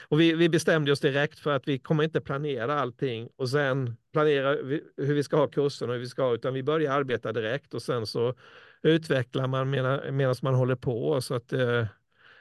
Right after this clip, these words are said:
och nu har vi väl kommit till, till, till ett läge där vi skulle vilja ha lite mer yta, till exempel en, ett sån, en sån här, eh,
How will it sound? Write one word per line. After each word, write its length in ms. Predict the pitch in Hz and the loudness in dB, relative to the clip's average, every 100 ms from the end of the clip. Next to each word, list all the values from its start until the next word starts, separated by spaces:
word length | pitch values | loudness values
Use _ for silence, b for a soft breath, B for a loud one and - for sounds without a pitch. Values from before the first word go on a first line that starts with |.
| b b _ | b b _
och 140 | 147 127 | -2 0
nu 140 | 127 | 2
har 140 | 135 139 | 2 2
vi 80 | 139 | 0
väl 80 | |
kommit 380 | 131 143 135 123 | 2 2 0 -2
till, 260 | 139 135 - | -4 -4 -4
till, 320 | 151 147 139 | -4 -4 -4
till 120 | 147 | -2
ett 140 | 127 156 | 0 0
läge 260 | 139 123 | 2 2
där 80 | 123 | 2
vi 100 | 127 | 0
skulle 200 | - 135 | -2 0
vilja 120 | 139 | 2
ha 120 | 135 123 | 4 2
lite 220 | 120 131 | 0 -2
mer 260 | 127 117 127 | -2 -2 0
yta, 400 | 139 - - 107 | 0 -2 -8 -8
till 160 | 131 | -8
exempel 540 | 113 139 120 - 120 120 | -4 -2 -2 -2 -2 0
en, 120 | 117 - | -2 -2
ett 140 | 139 - | -6 -2
sån, 220 | 139 135 | -2 0
en 140 | 131 | 0
sån 140 | 127 127 | 0 0
här, 580 | 139 135 120 120 120 | 0 0 0 0 0
eh, 60 | 113 | -2